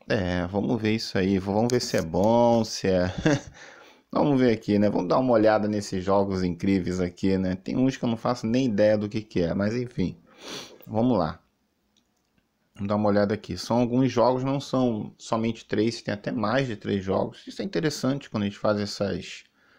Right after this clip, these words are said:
essas listas assim. Às vezes os sites acertam um ou outro, então é bom a gente sempre dar aí um crédito, né? Então vamos dar uma olhada aqui. O primeiro jogo aqui, cara, é um tal de Spelunk, Spelunkai.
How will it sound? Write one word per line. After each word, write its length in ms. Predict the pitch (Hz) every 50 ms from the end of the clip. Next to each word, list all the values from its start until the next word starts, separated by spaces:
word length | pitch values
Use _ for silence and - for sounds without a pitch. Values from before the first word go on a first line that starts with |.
| _ _ _ _ _ _ _ _ _ _ _ _
essas 320 | - - - - 98 95 90 -
listas 520 | 95 90 101 117 135 135 120 - - 101 98
assim. 380 | 98 95 - - 131 135 151
Às 100 | 165 170
vezes 220 | - 180 175 175 175
os 100 | 156 -
sites 360 | - - 139 139 - - 143
acertam 580 | 135 - - - 131 143 151 - - - 123 113
um 260 | 113 139 175 185 151 120
ou 80 | 104
outro, 320 | 113 135 170 180 - - 123
então 260 | 120 - - - -
é 60 | -
bom 320 | - 107 - - 135 147 123
a 60 | 104
gente 200 | 104 110 113 -
sempre 680 | - - 117 110 107 - - 110 107 101 90 90 - - _ _ _ _ _ _ _ _ _ _ _ _ _ _
dar 220 | - 104 113 117 117
aí 200 | 117 113 117 120
um 120 | 117 110
crédito, 680 | 107 - - 113 113 113 113 110 - - - - 110 107 - _ _ _ _ _
né? 300 | - - 98 101 101 104 - _ _ _ _ _ _ _ _ _ _ _ _ _ _ _
Então 140 | - 180 190
vamos 160 | 190 190 160
dar 60 | 156
uma 140 | 147 139 131
olhada 280 | 127 123 120 117 117
aqui. 300 | 113 - - - 90 82 85 - _ _ _ _
O 160 | - - _
primeiro 340 | - 87 90 - - - 156
jogo 260 | 135 147 156 151 139
aqui, 320 | 123 - - - 151 160 151
cara, 400 | 156 - - - 87 92 101 - _ _ _ _
é 80 | - 127
um 60 | 123
tal 260 | - - 135 135 139
de 320 | 139 139 131 - - - _ _ _ _ _ _ _ -
Spelunk, 560 | 131 110 107 - 120 143 143 - - - - -
Spelunkai. 880 | - - - 95 95 98 117 131 143 - _ _ - - - - -